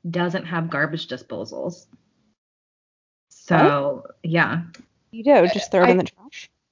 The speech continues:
Speaker 1: You have to throw
Speaker 3: Yeah, I
Speaker 1: your food
Speaker 3: hate
Speaker 1: in the
Speaker 3: to be
Speaker 1: trash.
Speaker 3: one to break it to you, Jennifer, but, like, most places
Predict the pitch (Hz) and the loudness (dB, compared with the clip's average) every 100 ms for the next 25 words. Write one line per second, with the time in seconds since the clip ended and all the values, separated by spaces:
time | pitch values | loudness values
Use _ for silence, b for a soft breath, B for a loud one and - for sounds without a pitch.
0 | _ - 190 180 170 175 240 214 226 147 | _ -2 0 0 0 4 6 6 4 0
1 | 269 262 277 - 254 247 233 - 202 214 | 0 -2 -2 0 0 0 -4 -8 -8 -8
2 | 180 _ 190 180 180 160 - - - 190 | -16 _ -10 -8 -6 -8 -8 -8 -6 -4
3 | 196 190 190 214 247 - 269 247 - 202 | -4 -4 -2 -2 -2 0 0 0 -2 -2
4 | 185 185 | -2 -6